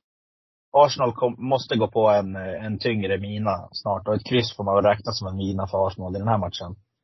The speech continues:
Eh, tycker jag i alla fall. Vad ty-, tänker du?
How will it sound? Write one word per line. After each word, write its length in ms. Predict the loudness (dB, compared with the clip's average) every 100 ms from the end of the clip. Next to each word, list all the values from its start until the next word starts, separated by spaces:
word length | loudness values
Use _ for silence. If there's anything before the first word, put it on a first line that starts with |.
| _ _ _ _ -16
Eh, 500 | -14 -12 -14 -14 -16 -20 -20 _ _ _ _ _ _ _ _ -8
tycker 200 | -6 4
jag 280 | 6 6 2
i 40 |
alla 140 | -4 -4
fall. 200 | -4 -6 -12 _
Vad 280 | 6 8 6
ty-, 220 | 2 -2 -4 -2
tänker 280 | -2 0
du? 220 | -2 -2